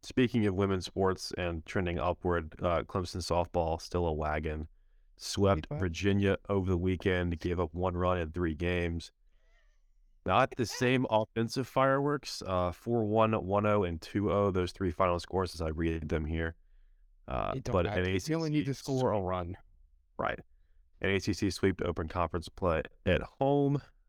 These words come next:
Speaker 1: Um, I need to really start playing my weekends around these home series because I need to go out and get, um, a boots on the ground tweet for softball as well.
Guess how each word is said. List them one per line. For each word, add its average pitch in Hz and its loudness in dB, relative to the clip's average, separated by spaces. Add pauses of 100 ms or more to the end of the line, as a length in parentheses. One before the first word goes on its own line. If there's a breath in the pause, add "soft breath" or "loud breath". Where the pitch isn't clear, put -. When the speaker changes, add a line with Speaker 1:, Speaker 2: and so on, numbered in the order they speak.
(300)
Speaker 1:
Um, - -12 (640)
I 82 -2
need 107 0
to 85 2
really 90 4
start 87 -2
playing 95 0
my 82 -2
weekends 82 -2
around 78 -2
these 76 -4
home 78 -4
series - -14
because 78 -6
I 78 -2
need 87 -2
to 82 0
go 80 0
out 78 2
and 78 -6
get, 80 0 (1200)
um, - -2 (640)
a 101 4
boots 95 2
on 104 2
the 95 0
ground 95 4
tweet 101 0
for 85 -4
softball 90 0
as 80 -2
well. 85 0